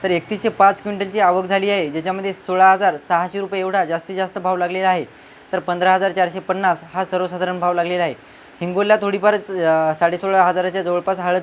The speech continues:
चाललेली आहे हिंगोली बाजार समितीमध्ये, आजचा भाव ध-, पकडायचा झालं तर. त्यानंतर वसमत बाजार समितीमध्ये एकवीसशे बेचाळीस, म्हणजे दोन हजार एकशे बेचाळीस क्विंटलची आवक झाली आहे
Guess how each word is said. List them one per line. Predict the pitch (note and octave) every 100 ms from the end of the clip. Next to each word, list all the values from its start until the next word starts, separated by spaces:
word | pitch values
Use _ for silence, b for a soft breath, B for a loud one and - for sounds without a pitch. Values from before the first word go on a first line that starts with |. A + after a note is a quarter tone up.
| -
चाललेली | F3 F3 F3+
आहे | F3+
हिंगोली | C#3 D#3 D#3+ E3
बाजार | E3 E3
समितीमध्ये, | D#3+ F3+ E3 E3 D#3
आजचा | D3+ -
भाव | D#3 E3+
ध-, | D#3
पकडायचा | D3 - D3+ D#3+ D3
झालं | D3+ D3
तर. | C#3 - - B B B B -
त्यानंतर | G3 G#3 A3 D#3+ - - - D3
वसमत | D#3+ F3 G#3
बाजार | F#3 F#3+ G#3
समितीमध्ये | G3+ G3+ G3+ G#3 G3+ F3 E3
एकवीसशे | D#3+ D#3+ F#3+ F#3 G3+
बेचाळीस, | F3 E3+ G3 F3
म्हणजे | F3+ F3
दोन | E3 F3
हजार | F#3
एकशे | F#3 F3+
बेचाळीस | E3+ E3+ G3 F#3+
क्विंटलची | F#3+ F#3 F#3+ G3
आवक | E3+ F#3
झाली | F3+ F#3 G3
आहे | F#3